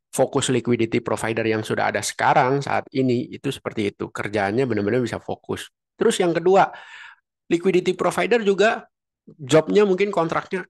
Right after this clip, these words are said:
kerek naik setinggi mungkin. Loh, kenapa? Ya, karena yang punya hajatan mau terbitkan surat utang atau mau right issue. Intinya yang punya hajatan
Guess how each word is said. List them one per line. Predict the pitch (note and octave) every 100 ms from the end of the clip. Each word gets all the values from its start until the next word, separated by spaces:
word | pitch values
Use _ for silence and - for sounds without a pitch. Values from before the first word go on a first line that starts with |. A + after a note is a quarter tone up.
| -
kerek | G3 G3+ G3+
naik | G3 G#3
setinggi | G#3 G3+ G3 F#3
mungkin. | F#3+ F#3 F#3+ C3+ - _
Loh, | A#2 F2+ - -
kenapa? | E3+ G3+ - F#3 D3+ - _ _ -
Ya, | A#2 A#2 G2
karena | A2+ A2+ D3+ A3+ G#3
yang | D3+ C#3+
punya | D3+ D3
hajatan | C3+ A#2 G2+ F3+ A3+ A3 _
mau | A#2 A#2+ A#2+ A#2+ F3 A#3 A3+ - _
terbitkan | C#3+ B2+ A#2+ B2+ _ E3+ F3 F3+
surat | - E3+ E3
utang | E3+ E3+ C3+ G2 - - _ -
atau | C#3 C#3+ _ F3+ F#3
mau | F3+ C#3+ D3 F3 E3+ D3+
right | F#3 -
issue. | F3 - E3 G#2 -
Intinya | F3+ F#3 E3+ F#3+ F#3+ A3 B3 - - - _ _
yang | - E3+ E3+
punya | F3 E3+
hajatan | D#3+ C#3 C#3 G3+